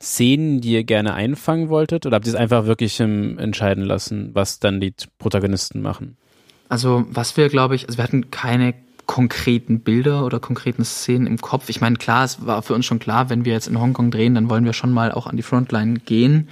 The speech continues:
Speaker 2: äh, auch wenn's gefährlich wird, ähm, und wollen wirklich mal der Protagonistin wirklich bei ihrer Tätigkeit mal folgen, äh, solange wir halt können. Ähm, und wir, uns war zum Beispiel auch klar, wir wollen diese gelaufenen Interviews auf jeden Fall mal probieren und schauen, wie das funktioniert.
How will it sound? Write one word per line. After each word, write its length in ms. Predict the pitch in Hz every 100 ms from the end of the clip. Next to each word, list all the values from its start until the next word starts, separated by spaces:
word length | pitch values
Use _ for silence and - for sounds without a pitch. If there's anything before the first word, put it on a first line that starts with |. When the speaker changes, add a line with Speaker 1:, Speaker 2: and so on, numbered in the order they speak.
| - - - - -
Speaker 2:
äh, 40 | 117
auch 220 | 113 -
wenn's 160 | 123 -
gefährlich 500 | 131 127 127 131 135
wird, 320 | 120 - -
ähm, 400 | 117 113 110 110 104
und 160 | 117
wollen 240 | 110 107 113
wirklich 300 | - 120 113
mal 340 | 107 104 104 - - 110
der 80 |
Protagonistin 600 | 117 131 127 117 - 117
wirklich 260 | 131 131 123
bei 100 | 120
ihrer 200 | 127 117
Tätigkeit 500 | - 113 - 110 -
mal 100 | 113
folgen, 600 | - 107 107 147 196 247
äh, 200 | - - - - -
solange 400 | 123 113 110 117
wir 160 | 113 117
halt 140 | 104
können. 320 | 113 120 185 - - - - - - - - -
Ähm, 540 | 120 113 110 107 101 101 - -
und 560 | 120 113 110 110 - -
wir, 220 | - 127
uns 220 | 123 117
war 100 | 107
zum 120 | 107 107
Beispiel 160 | -
auch 80 | -
klar, 240 | - 117
wir 120 | 120 117
wollen 540 | 104 127 139 143 -
diese 200 | 127 123
gelaufenen 420 | 113 104 113 117
Interviews 360 | 123 123 123 113
auf 100 | 107
jeden 140 | 113
Fall 120 | 117 113
mal 100 | 104
probieren 420 | - 117 113 113
und 120 | 113
schauen, 220 | 113 113
wie 80 | 120
das 140 | 123
funktioniert. 580 | - - - 107 107 -